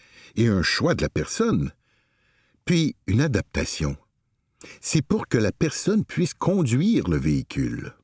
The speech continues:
Très impliqué dans la défense des droits des personnes en situation de handicap, Paul Lupien, président de la Confédération des organismes de personnes handicapées du Québec, C O P H A N,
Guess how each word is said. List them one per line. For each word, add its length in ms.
Très 280
impliqué 640
dans 160
la 140
défense 420
des 120
droits 280
des 180
personnes 480
en 80
situation 640
de 240
handicap, 560
Paul 360
Lupien, 480
président 440
de 80
la 80
Confédération 720
des 200
organismes 540
de 120
personnes 440
handicapées 580
du 180
Québec, 560
C 300
O 160
P 240
H 220
A 200
N, 340